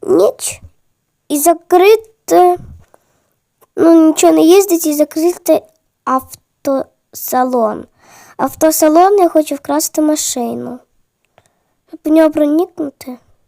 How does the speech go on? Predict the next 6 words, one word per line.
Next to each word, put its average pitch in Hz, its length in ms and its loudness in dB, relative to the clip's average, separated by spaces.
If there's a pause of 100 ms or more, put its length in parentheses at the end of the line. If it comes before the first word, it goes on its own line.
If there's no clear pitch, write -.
(720)
треба - 380 -4 (500)
припаркуватися. 262 1300 -8 (480)
Камери, 277 480 -6
думаю, 262 680 -12 (140)
не 285 400 -16 (2000)
записують. 277 880 -8